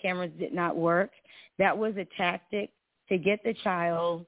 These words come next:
to admit and tell anything that they may have done wrong. So it's very, very important that we teach our children our, their rights. We teach our children things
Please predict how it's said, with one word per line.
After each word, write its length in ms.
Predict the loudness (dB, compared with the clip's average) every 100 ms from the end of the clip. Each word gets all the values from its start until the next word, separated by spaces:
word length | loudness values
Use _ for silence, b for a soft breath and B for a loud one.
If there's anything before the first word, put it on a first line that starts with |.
| _ _ _ -2
to 140 | 2 2
admit 520 | 2 0 2 2 0 -6
and 180 | -6 -4
tell 300 | 2 2 2 -2
anything 500 | -2 0 0 -4 -4
that 160 | -6 -4
they 180 | -4
may 480 | -2 -2 2 4 4
have 280 | 0 -4 -2
done 200 | -2 -2
wrong. 520 | -2 -4 -4 -10 -16 -18 b b b b _
So 120 | 2 2
it's 240 | 0 -6 -4
very, 380 | 0 0 0 -4
very 340 | -4 -4 -4
important 640 | -8 -4 -2 -2 -4 -4
that 320 | 2 2 2 -2 _ _ _ _
we 180 | 0 0 2
teach 200 | 0 2
our 140 | 2 2
children 480 | 0 0 0 0 -2
our, 300 | -2 -2 -6
their 240 | 0 2 4
rights. 420 | 4 4 2 -4 _ _ b _
We 200 | 0 0 2
teach 220 | 2 2 0
our 140 | -4
children 580 | -4 -2 -2 -2 -4 -6 -2
things 420 | -2 0 -4